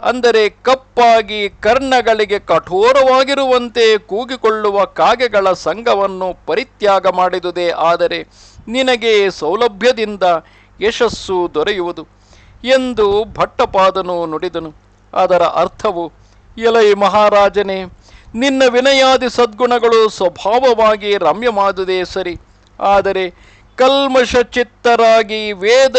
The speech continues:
ವಿರುದ್ಧವಾದ ನಾಸ್ತಿಕವಾದವನ್ನು ಮಾಡುವ ಸೌಗತರ ಸಂಘವನ್ನು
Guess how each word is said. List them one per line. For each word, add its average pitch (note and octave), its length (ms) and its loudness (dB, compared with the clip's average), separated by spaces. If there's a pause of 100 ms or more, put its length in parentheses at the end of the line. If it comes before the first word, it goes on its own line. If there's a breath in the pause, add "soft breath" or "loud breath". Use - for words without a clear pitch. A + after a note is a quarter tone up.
ವಿರುದ್ಧವಾದ G#3+ 800 0
ನಾಸ್ತಿಕವಾದವನ್ನು G3+ 1300 0
ಮಾಡುವ G3 520 0 (260 soft breath)
ಸೌಗತರ A#3+ 720 0
ಸಂಘವನ್ನು G#3+ 800 -2